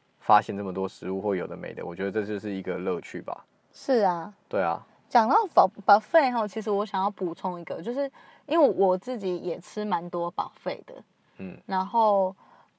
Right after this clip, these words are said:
Speaker 2: 我觉得大部分的 buffet 啊，他们的甜点都做得没有很好吃，坦白讲，就是都很
Speaker 1: 这一家我觉得 OK，还 OK，OK，它有一个水，
Speaker 2: 还 OK。
Speaker 1: 有一个水准在。
Speaker 2: 就是我有
Speaker 1: 我有挑过。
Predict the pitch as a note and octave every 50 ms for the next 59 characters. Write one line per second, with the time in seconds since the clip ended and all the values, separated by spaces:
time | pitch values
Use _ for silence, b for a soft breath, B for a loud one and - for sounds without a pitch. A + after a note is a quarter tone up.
0 | _ - A#3 A3+ G#3 - A3 G#3+ A#3 A#3 - - D#4 D4 B3+ - C#4 B3+ A#3 -
1 | C4 A#3+ G#3+ G3 F#3+ - F3+ E3+ F3+ - - B3+ A#3 G#3 F#3+ F#3 F#3 F#3+ G#3 B3
2 | B3+ A#3+ A3 G3+ G3+ F#3+ - - F#3+ F3 F#3 G3+ F#3+ G#3 F#3+ D#3 - - - b
3 | b b b b b _ - A#3+ A#3+ - - - B3 G#3 F#3 F#3 F3 F3 F3+ F3+
4 | F3+ F3+ F3 F3 E3 E3 E3 D#3 D#3+ - - - - - - - F#3 - _ _
5 | _ _ _ _ _ _ _ _ _ _ _ _ - F#3+ F#3 E3+ E3 E3+ E3+ -
6 | - F3 - - - _ _ _ _ _ _ _ _ - B3+ C#4 D4+ C#4 - _
7 | _ _ _ _ - B3 A#3+ B3 A3+ A3+ F#3 E3 F3 E3 C#3+ B2 C3+ C3 B2 B2
8 | A2 F#2 F2 F#2+ F2+ E2+ F2+ F2+ F#2 - - - _ _ - - C#3+ C#3 D3+ D3
9 | D#3 F3 E3+ - - - E3 F3 E3 - E3 D#3 D#3 - E3 D3+ B2+ A#2 A2 -
10 | B2 - A#2+ G#2 G#2 G#2 G#2+ A#2 B2 C#3 B2 - - G#2 G#2 G2 F#2+ F2 E2+ G#2+
11 | G2 F2 B B B B _ - F#4+ G4+ G4+ G#4+ F4+ - - - A#3 A#3 A#3+ A#3
12 | - D#3 C#3 A#2 - - A#2+ A2+ A2+ - B2 G#2 F#2+